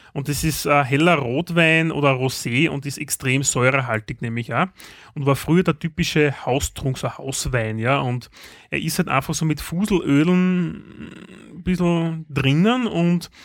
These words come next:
er war der Auslöser, warum's in den neunziger Jahren, also bis neunzehnhundertneunzig,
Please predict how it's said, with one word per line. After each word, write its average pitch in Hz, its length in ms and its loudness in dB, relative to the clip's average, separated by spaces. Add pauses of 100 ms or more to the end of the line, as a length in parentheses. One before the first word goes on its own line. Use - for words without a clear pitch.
(240)
er 147 180 2
war 170 180 4
der 160 180 0
Auslöser, 165 840 -2
warum's 156 540 -2
in 156 160 -2
den 147 420 0
neunziger 135 400 -2
Jahren, 156 420 2
also - 220 -4
bis - 400 -4
neunzehnhundertneunzig, 147 1040 0